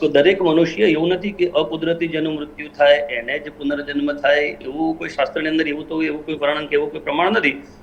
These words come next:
કોઈ પણ મનુષ્યના કહ્યું પ્રમાણે કર્મ, એના કર્મ કેવા છે, કર્મ અનુસાર એને પુનર્જન્મ. અને, અ, જેમ હમણાં પરેશભાઈએ કહ્યું કે એક પડ ઉપર એક પડ જામતું જાય, કારણ કે દરેક જીવ રાગ, દ્વેષ, મોહ, માયા, મમતા, તૃષ્ણાથી બંધાયેલો છે.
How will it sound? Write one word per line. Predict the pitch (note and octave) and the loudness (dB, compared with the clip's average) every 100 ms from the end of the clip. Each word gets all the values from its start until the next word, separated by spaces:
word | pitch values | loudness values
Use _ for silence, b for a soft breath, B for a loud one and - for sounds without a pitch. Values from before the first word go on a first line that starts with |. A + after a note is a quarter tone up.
| - - - | -20 -10 0
કોઈ | D#3+ | 2
પણ | F#3+ A3 | 6 6
મનુષ્યના | G3+ G#3 G#3 F#3+ F#3+ | 6 6 2 2 2
કહ્યું | F#3 F3 F#3+ | 4 2 2
પ્રમાણે | F3+ F#3+ F#3+ | 0 0 -2
કર્મ, | F#3+ D#3+ D#3 F#3+ E3+ B2+ - - | 0 0 2 2 2 0 -8 -10
એના | D3+ F3 | -4 -4
કર્મ | F3 - D3 E3+ | -2 2 4 4
કેવા | F3 D#3 D#3 D#3+ | 2 2 2 2
છે, | D#3+ | 0
કર્મ | D#3+ D3 D3 E3 | -2 0 0 -2
અનુસાર | D3 C#3+ - E3 E3+ | -4 -8 4 6 6
એને | D#3 D#3 | 2 -6
પુનર્જન્મ. | D3+ D3+ D3+ C#3+ C#3+ D3+ C#3 - - - - | -8 -8 -6 -6 -4 -2 -4 -6 -16 -12 -4
અને, | C#3 D#3+ E3+ | 2 4 4
અ, | E3+ C3+ C#3 C#3 | 2 -2 -6 -6
જેમ | C3+ C#3+ | 0 2
હમણાં | C#3+ D3 D3 | 4 4 4
પરેશભાઈએ | C3 C3+ - C#3+ D3+ | 2 0 2 2 2
કહ્યું | D3 C3+ D#3+ | 2 2 2
કે | C#3+ | 0
એક | C#3+ C#3+ C#3+ D3+ D3 D3 - - | 0 0 -2 2 4 2 -2 0
પડ | D3 D#3+ | 2 2
ઉપર | D#3 D#3 | 2 2
એક | D3+ - | 2 4
પડ | D3 D3 | 4 6
જામતું | C#3+ B2 B2 D#3 | 2 -2 -4 -2
જાય, | C#3+ A#2+ - - - | 2 2 2 -8 -8
કારણ | C3+ C#3+ D3+ | -4 -2 -2
કે | D#3+ | 0
દરેક | D3 D#3+ D#3 | 2 2 0
જીવ | D3 D#3+ D#3 | -2 0 -2
રાગ, | - A#2+ C3 C#3 | -4 0 0 2
દ્વેષ, | D3+ D3+ D3 D3 | 0 -2 -8 -4
મોહ, | C#3 C#3+ | 0 2
માયા, | C#3+ C#3+ D3 | 4 6 4
મમતા, | C#3+ B2+ C#3+ | 2 0 0
તૃષ્ણાથી | C3+ - - C#3+ C#3+ | 0 -4 -8 -8 -4
બંધાયેલો | C3 A#2+ B2 - C3+ | -4 2 4 4 2
છે. | - | -2